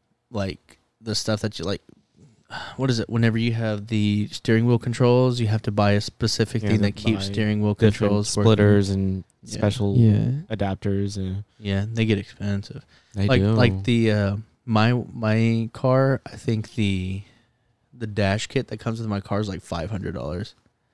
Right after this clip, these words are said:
Speaker 2: I think when I looked it up for my car, the, just the adapter for the steering wheel was, like, eighty bucks.
Speaker 1: Yeah.
Speaker 2: Just the little cord that adapts the steering wheel to the new radio.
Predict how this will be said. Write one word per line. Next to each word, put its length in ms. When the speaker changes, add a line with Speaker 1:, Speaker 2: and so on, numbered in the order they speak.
Speaker 2:
I 140
think 240
when 80
I 60
looked 220
it 60
up 60
for 120
my 160
car, 220
the, 400
just 240
the 100
adapter 640
for 100
the 80
steering 360
wheel 220
was, 200
like, 240
eighty 180
bucks. 480
Speaker 1:
Yeah. 60
Speaker 2:
Just 240
the 120
little 440
cord 420
that 160
adapts 320
the 80
steering 320
wheel 140
to 100
the 320
new 200
radio. 440